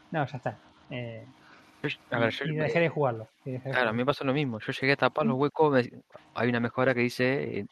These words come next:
Speaker 2: poner tablas en la ventana, bueno,
Speaker 1: Ujú.
Speaker 2: huecos, para, para evitar menos, menos el raideo. Me raideaban igual. Y no es que se
Speaker 1: Claro.
Speaker 2: llevaban una parte, se llevaban la mayoría.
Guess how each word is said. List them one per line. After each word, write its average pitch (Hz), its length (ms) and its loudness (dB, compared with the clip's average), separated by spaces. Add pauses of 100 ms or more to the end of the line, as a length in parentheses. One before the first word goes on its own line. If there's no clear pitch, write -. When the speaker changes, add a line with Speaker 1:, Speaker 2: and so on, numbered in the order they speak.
Speaker 2:
poner 104 240 -2
tablas 113 400 2
en 107 100 -8
la 98 140 -6
ventana, 110 500 0
bueno, 101 200 -2
Speaker 1:
Ujú. 107 80 -6
Speaker 2:
huecos, 147 300 2 (720)
para, 104 240 2 (100)
para 113 160 2
evitar 127 240 4
menos, 127 280 4
menos 127 280 2
el 120 100 0
raideo. 110 420 2 (720)
Me 104 80 -6
raideaban 110 320 0
igual. 104 200 0 (580)
Y - 60 -6
no 120 80 2
es 123 60 0
que 226 60 6
se 226 60 6
Speaker 1:
Claro. 120 200 0
Speaker 2:
llevaban - 120 -10 (120)
una 120 200 2
parte, 107 380 0 (120)
se - 100 -8
llevaban 123 220 0
la 131 60 6
mayoría. 123 420 -2